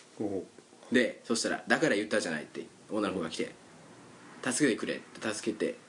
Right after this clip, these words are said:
Speaker 3: 言われたから助けて、その代わり、その地球侵略の仲間になってくれって言われて、で、結局仲間になる。
Speaker 1: うん。
Speaker 3: で、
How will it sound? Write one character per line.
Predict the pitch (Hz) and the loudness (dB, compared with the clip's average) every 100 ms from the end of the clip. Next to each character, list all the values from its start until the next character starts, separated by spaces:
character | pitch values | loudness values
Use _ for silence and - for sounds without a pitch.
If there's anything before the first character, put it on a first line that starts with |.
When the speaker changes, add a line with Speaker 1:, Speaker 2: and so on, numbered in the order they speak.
| - | 0
Speaker 3:
言 | 107 | 2
わ | |
れ | 87 | 2
た | 80 | -2
か | 73 | -6
ら | - 98 | -6 -6
助 | - 107 | -2 0
け | |
て、 | 85 - - - - | -2 -6 -16 -20 -8
そ | - | 0
の | 113 | 0
代 | 113 | 2
わ | 107 | 2
り、 | 104 95 - - | 0 -2 -8 -8
そ | 120 | 0
の | 101 | 0
地 | - | 2
球 | - 131 | 2 2
侵 | 135 117 | 2 0
略 | 90 | 0
の | |
仲 | 87 98 131 | -2 0 2
間 | 131 | 2
に | |
な | 82 | -2
っ | - | -10
て | - | -10
く | |
れ | - | -12
っ | |
て | - | -14
言 | 58 | -16
わ | |
れ | - - - - - - | -16 -20 -20 -20 -20 -4
て、 | 117 | 2
で、 | |
結 | 120 | 2
局 | 104 | 2
仲 | 110 110 | 0 0
間 | 92 | -2
に | 76 | -4
な | 71 | -6
る。 | - - - - | -10 -18 -16 -6
Speaker 1:
う | |
ん。 | 156 135 - | -2 -2 -2
Speaker 3:
で、 | 120 117 | 2 2